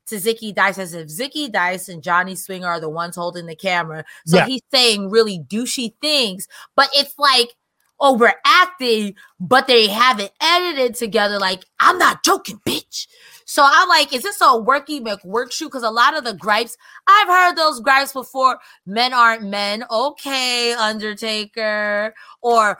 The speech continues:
Speaker 1: "Oh, you guys care more about this and about." Okay,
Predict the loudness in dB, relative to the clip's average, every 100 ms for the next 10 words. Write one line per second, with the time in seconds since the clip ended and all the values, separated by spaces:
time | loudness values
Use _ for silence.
0 | -8 -2 0 0 -2 -2 -2 -4 -6 -6
1 | -2 0 0 2 0 0 -4 -4 -8 -2
2 | -2 -2 _ _ _ _ -8 -6 -4 -6
3 | -8 -8 -6 -4 -4 -4 -4 -6